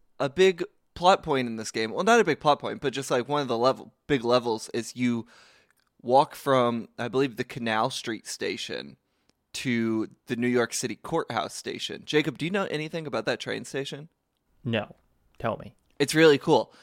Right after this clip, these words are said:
Speaker 1: In real life, it's also an abandoned train station. I don't believe it's full of, like, uh, homicidal, um, homeless people. But it was New York's very first subway station that opened that has since been decommissioned.
Speaker 2: Mm.
Speaker 1: And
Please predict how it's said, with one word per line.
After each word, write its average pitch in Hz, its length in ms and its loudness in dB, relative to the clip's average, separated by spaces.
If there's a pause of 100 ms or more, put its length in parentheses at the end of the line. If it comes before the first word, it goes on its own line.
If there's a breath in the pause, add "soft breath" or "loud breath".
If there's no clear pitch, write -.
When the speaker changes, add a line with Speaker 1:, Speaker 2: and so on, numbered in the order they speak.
(120 soft breath)
Speaker 1:
In 139 180 -2
real 151 220 6
life, 139 380 2
it's - 260 -4
also 120 540 4
an 113 140 -2
abandoned 110 480 -4
train 123 280 -4
station. - 540 -10
I 101 120 -6
don't - 300 -6
believe 98 320 -10
it's - 140 -18
full 87 380 -8
of, - 140 -10
like, 71 300 -8 (380 soft breath)
uh, 58 320 -6 (120)
homicidal, - 880 -6 (120)
um, - 420 -8
homeless - 340 -10
people. - 380 -12 (380 soft breath)
But 131 240 4
it 135 140 4
was 131 260 0
New 139 140 -6
York's 151 480 0 (240 soft breath)
very 143 400 2
first 135 380 -2
subway 131 580 0
station 110 540 -6
that - 200 -8
opened 135 580 -2
that 113 140 -2
has 117 140 -4
since - 360 -4
been 120 200 -4
decommissioned. 127 880 -4
Speaker 2:
Mm. 185 460 0 (340)
Speaker 1:
And 123 260 0